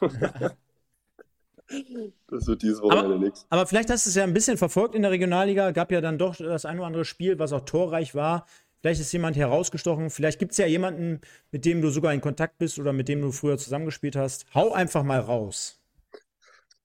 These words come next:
Speaker 1: Ja, ich muss ehrlich gestehen, so, ich guck mir immer die Ergebnisse an, aber die Spiele gucke ich mir gar nicht so viel an, weil ich sag immer, ich bleib eher bei uns. Ähm, meistens sind die Analysen dann von den Trainern das Entscheidende.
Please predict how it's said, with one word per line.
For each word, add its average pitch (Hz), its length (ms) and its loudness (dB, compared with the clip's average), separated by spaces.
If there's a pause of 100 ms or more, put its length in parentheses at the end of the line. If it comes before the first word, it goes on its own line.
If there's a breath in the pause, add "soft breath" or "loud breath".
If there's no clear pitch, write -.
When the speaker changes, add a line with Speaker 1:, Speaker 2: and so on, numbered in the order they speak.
(460)
Speaker 1:
Ja, 104 160 6
ich 113 100 -2
muss 131 140 4
ehrlich 120 320 -2
gestehen, 131 480 0
so, 131 400 2 (560)
ich - 200 -18
guck 131 200 -6
mir 143 80 2
immer 127 160 0
die 123 80 -2
Ergebnisse 123 520 -4
an, 127 140 -2
aber 113 160 -2
die - 80 -20
Spiele 120 320 -8
gucke - 200 -6
ich 113 100 -8
mir 110 100 4
gar 110 140 4
nicht 107 160 2
so 107 80 0
viel - 200 -4
an, 104 200 2
weil 90 160 2
ich 90 100 -8
sag - 160 -4
immer, 104 220 0
ich 95 160 -4
bleib 104 180 2
eher 104 180 6
bei 101 140 2
uns. 113 360 -4
Ähm, 98 520 -6 (240)
meistens 101 320 -2
sind 107 120 4
die 104 60 8
Analysen 104 360 2
dann 101 120 2
von - 140 -2
den 98 140 2
Trainern 104 320 0
das 95 160 -8
Entscheidende. 101 520 -2